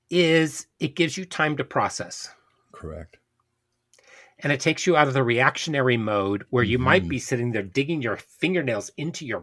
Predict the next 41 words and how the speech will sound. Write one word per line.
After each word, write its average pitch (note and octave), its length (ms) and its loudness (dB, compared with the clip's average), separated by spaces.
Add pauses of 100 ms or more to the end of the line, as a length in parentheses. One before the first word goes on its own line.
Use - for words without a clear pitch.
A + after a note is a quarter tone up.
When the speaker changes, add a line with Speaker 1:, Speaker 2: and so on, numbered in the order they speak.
(100)
Speaker 1:
palms G#2+ 760 0 (160)
until B2 260 -4
they F#2 160 -8
bleed. F#2+ 540 -8 (760)
Speaker 2:
Right. E2 360 -8 (1600)
Speaker 1:
But D3+ 260 6
Speaker 2:
Or A#2 60 2
defending A#2+ 520 2
the F#2+ 80 -2
same A#2 280 0
old A2 140 2
Speaker 1:
the D3+ 40 2
Speaker 2:
thing C#3+ 60 0
Speaker 1:
next G3+ 200 4
Speaker 2:
you F#3 40 0
Speaker 1:
time E3 200 4
you B2+ 80 4
Speaker 2:
defend. A#2+ 160 2
Speaker 1:
look G3+ 200 4
at A#2 240 4
it, A2+ 240 0 (640)
you D3 160 2
might C#3 340 0
say, A2+ 580 0 (160)
"You C3+ 140 0
know B2+ 120 2
what? A2+ 200 0
Speaker 2:
Yeah. F2+ 60 -4 (260)
Speaker 1:
I - 60 -6
think C#3 200 -8
they A#2+ 120 -8
have F#2 160 -6
a F2 40 -12
point. F2 340 -14 (680)
Speaker 2:
Yeah. E2 280 -4
Speaker 1:
Maybe A#2 640 0
how C3 220 -2
do A#2+ 140 -2
I G2+ 140 0
fix - 400 -12
this?" F2 300 -10